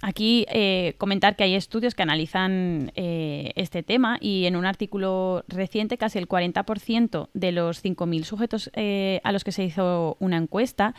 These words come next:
se había quemado con el sol en los últimos doce meses. Y no solo eso, sino que el veinte por ciento había tenido quemaduras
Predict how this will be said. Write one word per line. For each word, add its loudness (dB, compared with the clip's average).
se 4
había 6
quemado 0
con 0
el 0
sol 0
en 0
los 0
últimos 0
doce -2
meses. 0
Y 2
no 2
solo 2
eso, 0
sino 2
que 0
el 2
veinte 0
por -2
ciento -2
había 2
tenido 0
quemaduras 2